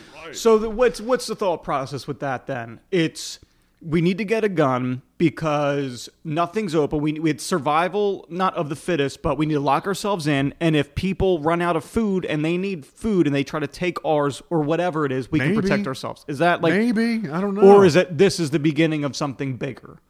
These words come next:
Speaker 1: May-, m-, maybe. I don't know. I have no idea, but it's funny. I was talking to my dad about it for a second.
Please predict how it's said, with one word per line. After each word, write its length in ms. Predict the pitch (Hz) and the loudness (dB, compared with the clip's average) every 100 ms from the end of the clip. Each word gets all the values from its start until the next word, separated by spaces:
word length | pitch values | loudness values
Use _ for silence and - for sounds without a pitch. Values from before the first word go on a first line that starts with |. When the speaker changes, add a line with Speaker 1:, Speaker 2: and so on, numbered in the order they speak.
| - | -10
Speaker 1:
May-, 160 | 160 - | -10 -10
m-, 280 | 165 143 110 _ - | -10 -8 -10 _ -6
maybe. 640 | 113 113 113 110 98 82 - - | 0 4 4 2 -2 -4 -12 -4
I 100 | 117 | -2
don't 220 | 123 120 | -2 -4
know. 300 | 120 104 80 _ _ _ - | -4 -6 -8 _ _ _ -2
I 100 | 127 | 2
have 120 | 131 | 2
no 260 | 139 147 143 | 0 -2 -2
idea, 400 | 139 120 123 120 | -4 -2 -2 -2
but 100 | 117 | -4
it's 160 | 113 | -6
funny. 200 | - 139 | -4 -4
I 40 | 110 | -4
was 100 | 101 | -6
talking 320 | 120 117 113 | -6 -6 -6
to 40 | |
my 100 | 101 | -8
dad 300 | 95 107 147 170 | -6 -2 -2 -2
about 220 | 101 87 | -4 -6
it 80 | - | -10
for 100 | 87 | -14
a 40 | |
second. 380 | - 85 78 | -12 -14 -12